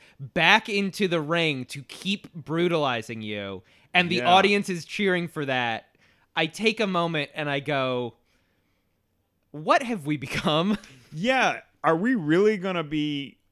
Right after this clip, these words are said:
Speaker 2: applauding when a guy is dragging his former best friend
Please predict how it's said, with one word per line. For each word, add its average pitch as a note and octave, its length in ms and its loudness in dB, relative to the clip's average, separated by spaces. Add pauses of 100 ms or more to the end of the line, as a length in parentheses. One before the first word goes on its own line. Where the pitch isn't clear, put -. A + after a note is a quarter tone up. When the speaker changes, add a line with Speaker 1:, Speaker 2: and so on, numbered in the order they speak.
(280)
Speaker 2:
applauding C#3+ 760 0
when C3 120 -2
a A#2+ 60 -4
guy B2 240 0
is A2+ 260 -4
dragging B2 600 -2
his C3 160 -8
former B2 400 -4
best A#2+ 340 -4
friend A2+ 320 -4